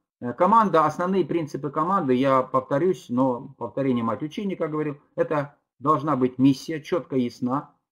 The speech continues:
Даже в любом адресном проекте команда должна видеть свою миссию. Ради чего это делается?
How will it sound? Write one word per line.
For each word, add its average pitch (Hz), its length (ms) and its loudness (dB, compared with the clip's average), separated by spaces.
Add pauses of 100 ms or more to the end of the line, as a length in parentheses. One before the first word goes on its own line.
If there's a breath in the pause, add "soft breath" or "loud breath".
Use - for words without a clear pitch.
Даже 151 320 0
в 135 40 2
любом 139 280 2
адресном 123 380 -2
проекте 147 360 -2
команда 127 460 -2
должна 110 340 -6
видеть 117 300 -6
свою 117 240 -2
миссию. 104 360 -8
Ради 180 220 -4
чего 143 180 -10
это 127 140 -8
делается? 107 460 -8